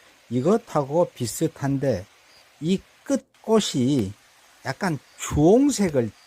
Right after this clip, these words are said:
띠는 주홍 서나물도 있습니다.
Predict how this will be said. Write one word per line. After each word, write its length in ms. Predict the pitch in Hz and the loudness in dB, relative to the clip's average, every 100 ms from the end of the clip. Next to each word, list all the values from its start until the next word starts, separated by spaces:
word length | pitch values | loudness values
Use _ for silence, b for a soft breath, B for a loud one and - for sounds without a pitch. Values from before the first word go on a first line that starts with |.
| _ | _
띠는 680 | - 180 147 143 135 101 87 _ _ | -4 0 2 2 2 -2 -4 _ _
주홍 460 | - 139 147 185 190 | -2 4 4 4 -2
서나물도 800 | - - 170 127 104 98 135 143 - | -8 -6 -2 0 0 -4 -6 -8 -12
있습니다. 600 | - 101 113 101 92 85 | -12 -8 -4 -4 -4 -12